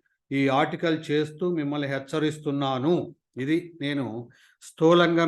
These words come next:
మీతో చెప్పదలిచింది. అదే టైంలో, అదేమో ఓవరాల్గా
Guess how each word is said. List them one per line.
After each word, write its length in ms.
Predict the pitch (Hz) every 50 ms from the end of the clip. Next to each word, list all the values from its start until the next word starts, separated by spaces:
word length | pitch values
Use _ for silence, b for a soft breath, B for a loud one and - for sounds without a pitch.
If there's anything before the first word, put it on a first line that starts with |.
| 151
మీతో 220 | 143 151 147 160 160 156 -
చెప్పదలిచింది. 580 | 139 131 139 135 127 120 113 113 110 101 104 - - - 135
అదే 160 | 135 156 165 165 165
టైంలో, 320 | 160 160 156 160 165 180 196 185 - - _ _ _ _ _ _ _ _ _ _ -
అదేమో 360 | 123 131 151 165 175 180 196 202 196 170 151 160
ఓవరాల్గా 500 | 165 175 180 180 180 180 175 165 180